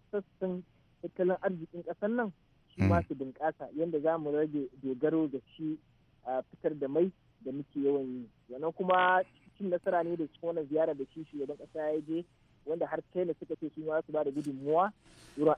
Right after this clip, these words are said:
Speaker 1: aiwatar da kasafin kuɗaɗen da aka yi na wan-, na bana na wannan shekara. Kamar yadda muka sani cewa dama shi shugaba Buhari
Speaker 2: Eh.
Speaker 1: ya ba da kasafin kuɗaɗe wanda mu kuma mun san cewa abin da yake so ya kashe baya da kuɗaɗen da zai, zai aiwatar da wannan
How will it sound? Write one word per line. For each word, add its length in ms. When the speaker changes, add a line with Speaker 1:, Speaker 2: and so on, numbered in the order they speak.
Speaker 1:
aiwatar 520
da 100
kasafin 520
kuɗaɗen 540
da 60
aka 180
yi 180
na 120
wan-, 260
na 100
bana 260
na 80
wannan 260
shekara. 400
Kamar 200
yadda 140
muka 240
sani 180
cewa 180
dama 240
shi 260
shugaba 320
Buhari 420
Speaker 2:
Eh. 240
Speaker 1:
ya 300
ba 220
da 80
kasafin 480
kuɗaɗe 280
wanda 200
mu 80
kuma 220
mun 220
san 200
cewa 340
abin 240
da 60
yake 260
so 60
ya 160
kashe 320
baya 380
da 60
kuɗaɗen 440
da 160
zai, 140
zai 100
aiwatar 360
da 80
wannan 260